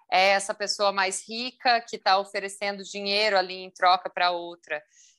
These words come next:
E a gente colocou duas mulheres indígenas, onde elas tão passando o cachimbo uma pra outra,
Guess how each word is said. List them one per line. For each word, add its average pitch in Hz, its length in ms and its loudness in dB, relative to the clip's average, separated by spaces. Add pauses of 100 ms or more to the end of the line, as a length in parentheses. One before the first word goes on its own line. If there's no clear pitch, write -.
E 180 120 0
a 185 120 6
gente 190 360 -6
colocou 185 1120 -2
duas 196 360 2
mulheres 180 760 0
indígenas, 175 1080 -4 (320)
onde 170 180 0
elas 185 220 4
tão 196 140 -2
passando 196 480 -2
o 196 60 -10
cachimbo 190 720 -4
uma 185 180 -2
pra 165 240 2
outra, 151 480 -4